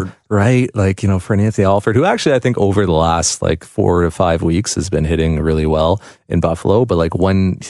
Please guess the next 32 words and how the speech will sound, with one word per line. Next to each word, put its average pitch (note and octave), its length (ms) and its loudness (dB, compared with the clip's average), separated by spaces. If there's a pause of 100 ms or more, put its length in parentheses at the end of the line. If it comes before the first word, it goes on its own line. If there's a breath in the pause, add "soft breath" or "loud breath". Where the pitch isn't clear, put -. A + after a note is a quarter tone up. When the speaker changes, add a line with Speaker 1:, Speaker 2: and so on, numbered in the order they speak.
Speaker 2:
his G#2+ 200 -2
opportunity F#2 540 0
came E2+ 240 -4
around E2 200 -2
earlier E2 300 -2
this E2 240 -2
year, F2+ 160 0
he E2 140 -4
was D#2+ 200 -6
not. E2 400 -2 (340 loud breath)
It G2 140 -2
must A#2 140 -2
be C#3 80 0
so A2+ 160 -2
frustrating E2+ 680 0
for, E2 380 0
like, E2+ 260 -2
not G#2 140 0
only D3 140 2
Blue G2 180 0
Jays F2 120 0
management, F#2 440 0
for - 100 -8
the F#2 80 -2
players F2 380 0
themselves, E2+ 480 0
that E2 160 -4
these F#2 180 0
opportunities G2 440 0
have F#2 200 -4
been E2+ 220 -2
there D#2+ 340 -2